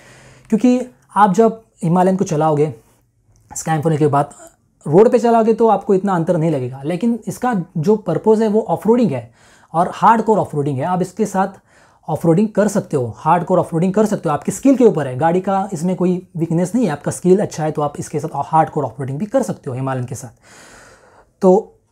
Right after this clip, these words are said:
उसमें आपको इसका जो स्पेसिफिकेशंस है, ट्वेंटी वन इंच वाला व्हील है और जो, you know, हैंडल बार का जो ऊपर वाला पोजीशन है, ये सब आपको मदद ज़रूर करेगा। और, अ, आज भी उसका जो टूरिंग एस्पेक्ट है,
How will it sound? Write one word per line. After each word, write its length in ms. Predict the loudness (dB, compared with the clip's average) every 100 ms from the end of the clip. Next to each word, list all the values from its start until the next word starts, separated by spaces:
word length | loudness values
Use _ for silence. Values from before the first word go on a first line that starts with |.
| _ _ _ -6
उसमें 280 | -4 0 2
आपको 520 | 2 2 2 2 -4 -10
इसका 260 | -6 0 2
जो 320 | 2 0 -6
स्पेसिफिकेशंस 680 | -6 -4 0 2 2 2 0
है, 80 | -2
ट्वेंटी 260 | 0 0
वन 240 | 0 2 2
इंच 220 | 0 0
वाला 220 | 0 0
व्हील 260 | 2 2 2
है 140 | 2
और 180 | -2 -2
जो, 300 | 0 0 -2 -12 -20 -20 -8
you 100 | -4
know, 140 | -2 -2
हैंडल 400 | 0 4 4 2 2
बार 200 | 2 4
का 200 | 2 2
जो 300 | 0 -2 -6
ऊपर 300 | -6 0 2
वाला 200 | 2 2
पोजीशन 420 | 0 -2 -4 -6
है, 140 | -6 -6
ये 60 |
सब 340 | -6 -2 -2 -4 -6
आपको 300 | -6 -4 -4
मदद 360 | -2 0 -2 -4 -8
ज़रूर 460 | -4 2 2 2 0
करेगा। 440 | -2 -4 -6 -12 -18 _ _ _ _ _ -16 -6
और, 200 | -2 0
अ, 320 | 0 0 -2 -8 -20 -20 -20 -20 -12 2
आज 240 | 4 4
भी 260 | 4 2 0 -8 -10
उसका 300 | -6 0 2
जो 460 | 4 2 2 -2 _
टूरिंग 260 | 2 4 4
एस्पेक्ट 380 | 2 0 -6 -6
है, 200 | -8